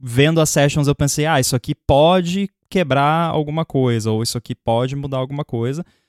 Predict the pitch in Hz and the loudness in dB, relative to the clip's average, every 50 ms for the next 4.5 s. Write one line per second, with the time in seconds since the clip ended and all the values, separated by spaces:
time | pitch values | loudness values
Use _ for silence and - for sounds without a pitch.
0 | _ _ 127 147 175 165 - 190 - - 175 165 165 160 143 143 156 - - 185 | _ _ -2 0 0 2 2 0 0 0 0 2 2 4 4 4 2 2 0 -2
1 | - - 160 147 - 147 143 147 143 135 147 135 120 123 143 165 - 190 165 147 | 2 2 2 2 2 2 2 0 0 0 -2 -2 -2 -2 -2 -2 -4 -2 -2 -2
2 | 131 123 131 123 117 - - 113 117 123 143 170 - - 123 117 - 117 113 - | 0 0 0 0 -2 -4 -4 -4 -4 -2 -2 -2 -4 -4 -6 -6 -4 -6 -8 -6
3 | - 113 110 107 110 110 107 104 101 - - 117 113 - _ - 104 104 123 131 | -6 -6 -4 -4 -4 -4 -4 -6 -8 -6 -6 -6 -6 -6 _ -8 -6 -4 -4 -4
4 | 120 - - 113 110 - 107 104 104 | -6 -6 -6 -6 -6 -6 -6 -8 -8